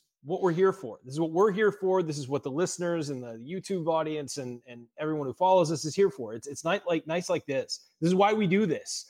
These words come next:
This is why we follow this team. This is why we dedicate this corner of our lives to,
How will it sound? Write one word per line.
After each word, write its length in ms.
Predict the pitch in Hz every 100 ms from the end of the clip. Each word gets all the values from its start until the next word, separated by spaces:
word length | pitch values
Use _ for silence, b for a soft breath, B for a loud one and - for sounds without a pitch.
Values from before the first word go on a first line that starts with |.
| b
This 80 | -
is 40 |
why 120 | 156
we 120 | 180 185
follow 420 | - 170 185 175
this 240 | 160 -
team. 360 | - 190 147 98
This 100 | 120
is 60 | 135
why 160 | 147
we 200 | 156 143 b b _
dedicate 580 | 160 180 185 170 160 147
this 140 | 151
corner 380 | - 170 170 165
of 80 | 151
our 160 | 151 143
lives 600 | 139 151 131 101 98 - b b _ -
to, 300 | 175 175